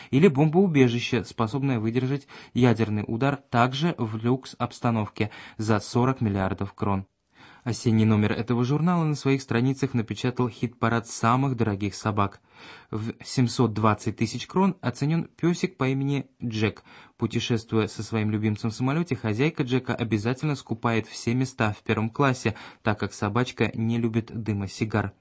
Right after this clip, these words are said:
Однажды, заметив в глазах Джека грусть, она отказалась лететь. Билеты, естественно, пропали, и преодолела пять тысяч пятьсот километров из Лос-Анджелеса до Нью-Йорка на такси.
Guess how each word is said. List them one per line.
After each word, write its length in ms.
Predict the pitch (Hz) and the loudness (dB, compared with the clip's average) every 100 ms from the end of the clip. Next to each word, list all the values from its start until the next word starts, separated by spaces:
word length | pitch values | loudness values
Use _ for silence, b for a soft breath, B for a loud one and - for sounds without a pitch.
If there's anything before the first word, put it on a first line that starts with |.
| _ B B B | _ B B B
Однажды, 400 | 107 110 104 107 | 0 2 2 2
заметив 500 | 104 104 104 - - | 0 2 0 -2 -6
в 140 | 117 | -6
глазах 340 | 107 107 107 101 | 0 2 2 -2
Джека 340 | 104 107 123 | -2 0 0
грусть, 360 | 123 160 180 - | 2 2 0 -2
она 280 | 139 151 151 | -2 0 -2
отказалась 600 | - 131 120 135 131 - | 0 -2 0 0 -2 0
лететь. 460 | 120 113 120 104 B B B 117 | -2 2 0 0 B B B 2
Билеты, 400 | 117 131 151 131 | 4 4 2 0
естественно, 520 | 107 117 107 113 113 | 2 -2 -2 -2 -2
пропали, 600 | 117 120 - 113 107 - B B B | 0 0 2 2 2 -4 B B B
и 80 | 123 | 0
преодолела 640 | 113 110 117 120 117 110 | 2 2 4 4 4 2
пять 300 | - 135 123 | 0 -2 2
тысяч 280 | 120 110 - | -2 -2 -6
пятьсот 320 | 117 - 110 | -6 -2 -4
километров 560 | 113 113 131 131 117 - | -2 -2 0 -2 -4 -2
из 100 | 107 | -4
Лос-Анджелеса 840 | 110 - 120 113 107 107 - 107 80 | -4 -4 -4 -2 -2 -4 -2 -4 -2
до 200 | 110 104 | -4 0
Нью-Йорка 560 | 113 143 165 - 156 | 0 0 -2 -2 -4
на 220 | - 104 98 | -2 -4 -4
такси. 480 | 104 - - 101 | -6 -4 -4 -4